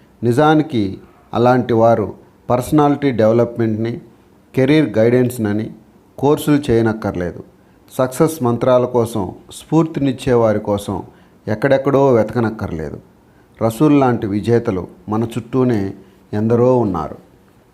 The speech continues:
ఉంటారు. సామాన్యుల్లోని అసామాన్యుల్ని గుర్తించి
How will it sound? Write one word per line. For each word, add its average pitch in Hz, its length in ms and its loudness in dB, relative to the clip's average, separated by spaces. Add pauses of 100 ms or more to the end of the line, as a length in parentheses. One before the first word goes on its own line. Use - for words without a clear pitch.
ఉంటారు. 107 420 -6 (760)
సామాన్యుల్లోని 139 960 2 (480)
అసామాన్యుల్ని 143 800 0
గుర్తించి 117 720 -2